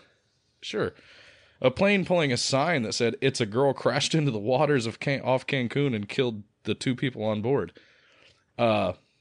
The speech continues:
again, gender reveal parties are kinda stupid. Uh, and also, why was it in Cancun? I really hope that it was local people, because if you're making people fucking travel to Cancun for your gender reveal,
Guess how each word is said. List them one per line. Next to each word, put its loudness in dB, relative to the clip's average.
again, -4
gender 0
reveal 4
parties 0
are -6
kinda -2
stupid. -4
Uh, -4
and -2
also, 2
why 0
was 2
it 0
in -2
Cancun? 0
I -2
really 2
hope 0
that 4
it 0
was 0
local 0
people, -4
because 2
if -2
you're 2
making -2
people -2
fucking -2
travel -2
to -4
Cancun -6
for -4
your -2
gender -2
reveal, -2